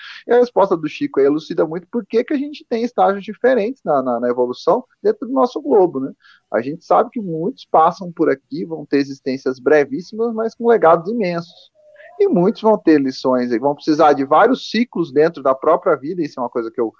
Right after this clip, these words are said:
que eu tenho ressaltado bastante, a pessoa vai errar, errar de novo, dentro da mesma vida. Mas, "Mas por quê?" Né, muitas vezes a gente, eu peguei um pouco da fala da Paula e da Lívia,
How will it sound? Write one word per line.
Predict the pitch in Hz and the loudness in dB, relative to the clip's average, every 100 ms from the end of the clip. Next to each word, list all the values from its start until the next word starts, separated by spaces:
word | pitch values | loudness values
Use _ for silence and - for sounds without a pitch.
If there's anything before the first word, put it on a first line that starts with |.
| _ _ _ - | _ _ _ -6
que | |
eu | 113 | -4
tenho | 131 127 104 - _ _ | -2 -2 -4 -12 _ _
ressaltado | 120 - 123 - 117 117 | -6 2 2 4 2 4
bastante, | 120 120 - 180 - | 2 2 0 -2 -4
a | |
pessoa | - 147 175 | -8 -2 0
vai | 175 180 - _ | 2 0 -2 _
errar, | 170 170 143 143 160 170 - | 0 0 2 2 2 0 -4
errar | 151 143 151 170 220 | -4 -4 0 0 0
de | 208 | -4
novo, | 269 190 180 190 180 | -2 2 4 4 2
dentro | 156 180 294 339 | -2 0 0 -2
da | 302 | -2
mesma | 254 220 202 190 | 0 -2 -4 -8
vida. | 160 170 | -10 -12
Mas, | 190 | -14
"Mas | 208 202 | -14 -16
por | - 196 | -8 -4
quê?" | 196 190 | 0 -2
Né, | 160 | -4
muitas | 165 | -8
vezes | 147 147 | -8 -8
a | |
gente, | 143 - | -8 -4
eu | 123 127 123 | -2 -2 0
peguei | 135 143 | 2 2
um | 139 | 2
pouco | 131 123 | -2 2
da | 123 | 2
fala | - 120 120 | 4 2 4
da | 117 | 2
Paula | - 117 120 | 4 4 4
e | |
da | 117 113 | 4 2
Lívia, | 127 185 | 0 -6